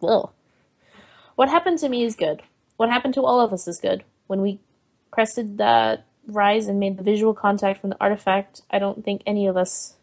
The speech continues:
er, uh, of us dared to dream it would end this well. We went to Mars at the cutting edge of the human civi-, civilization, and it wasn't our weapons that won the day. It was our ship, our training, our com-,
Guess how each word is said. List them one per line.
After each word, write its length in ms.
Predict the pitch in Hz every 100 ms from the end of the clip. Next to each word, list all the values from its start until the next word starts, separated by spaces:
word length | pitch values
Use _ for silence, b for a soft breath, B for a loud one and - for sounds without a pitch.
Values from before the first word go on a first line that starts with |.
| _ _ _ _ 202
er, 220 | 196 - -
uh, 360 | 202 190 190 -
of 160 | 233
us 200 | 226 -
dared 400 | - 226 202 214
to 80 | 214
dream 380 | 208 190 185 185 b b b b _ _ _ _ -
it 120 | 190
would 120 | 180
end 220 | 139 151
this 180 | 131 -
well. 260 | - - 202 _ _ _ _
We 140 | 220
went 160 | 233 294
to 80 | 294
Mars 260 | 254 240
at 100 | 240
the 60 | -
cutting 280 | - 214 208
edge 200 | 196 196
of 160 | 190
the 80 | -
human 300 | 196 190 185
civi-, 280 | 185 180 180 -
civilization, 840 | - - 196 175 180 185 - - 196 b b b -
and 100 | 208
it 60 |
wasn't 300 | 190 214 220 208
our 120 | 202
weapons 420 | 185 - 190 190
that 140 | 185 -
won 160 | 170
the 80 | 185
day. 300 | 185 - 196 _ _ _ _ -
It 80 | 196
was 120 | 196
our 100 | 196
ship, 300 | - 170 - _ _
our 100 | 190
training, 480 | 190 175 165 165 165 - _ -
our 80 |
com-, 360 | 196 202 190 175